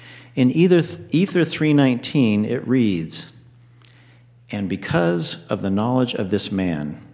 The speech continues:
he could not be kept from beholding within the veil. And he saw the finger of Jesus, which, when he saw, he fell with fear, for he knew that it was the finger of the Lord. And he had faith no longer,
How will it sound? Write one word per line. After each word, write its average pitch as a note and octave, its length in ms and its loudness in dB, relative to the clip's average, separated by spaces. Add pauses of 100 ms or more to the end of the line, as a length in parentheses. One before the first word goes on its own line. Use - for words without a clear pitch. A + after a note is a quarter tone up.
(200)
he - 100 -12
could C#3 200 -8
not C#3 180 0
be A#2+ 100 -2
kept B2 400 -2
from A2 200 -2
beholding G2+ 500 0
within F#2+ 280 -2
the F2+ 60 -4
veil. E2 440 -4 (840)
And B2+ 100 2
he C#3 100 4
saw D#3+ 300 2
the D3 100 2
finger A2+ 360 4
of F#2 120 -2
Jesus, F2+ 680 -2 (160)
which, - 480 0 (140)
when G2 120 -4
he G#2+ 120 0
saw, G2+ 520 2 (640)
he A#2+ 140 -2
fell B2+ 360 4
with A#2+ 140 2
fear, G#2+ 580 -2 (600)
for A2 200 -2
he A2+ 140 0
knew A2+ 420 2 (100)
that F#2+ 120 -2
it - 80 -8
was F#2+ 140 -6
the F#2+ 100 -6
finger G2+ 420 0
of E2 260 -12
the - 60 -10
Lord. D#2+ 500 -4 (640)
And G2+ 80 -2
he G2 80 -2
had G2 200 -4
faith A#2 500 0
no F2+ 220 -4
longer, G#2 600 0